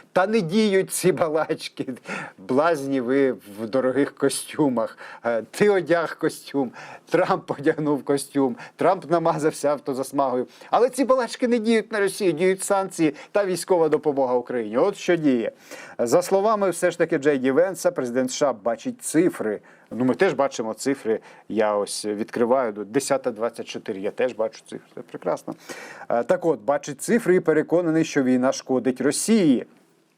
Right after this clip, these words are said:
Джей Ді Венс, у свою чергу, зазначив, що Трамп не змінював своєї позиції щодо, щодо повномасштабної війни в Україні,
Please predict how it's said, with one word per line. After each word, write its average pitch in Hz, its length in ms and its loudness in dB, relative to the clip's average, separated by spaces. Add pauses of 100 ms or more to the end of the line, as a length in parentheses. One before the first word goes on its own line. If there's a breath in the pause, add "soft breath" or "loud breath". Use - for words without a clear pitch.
(320)
Джей 117 220 -2
Ді 117 140 -2
Венс, 175 340 0 (240 loud breath)
у 196 100 2
свою 190 260 4
чергу, 175 300 2
зазначив, 165 480 0
що - 140 -6
Трамп 175 260 0 (260 loud breath)
не 285 200 4
змінював 247 580 4
своєї 202 440 2
позиції 165 500 0
щодо, 139 360 -2
щодо 135 240 0
повномасштабної 117 720 -2
війни 110 260 -2
в 101 80 -6
Україні, 233 400 2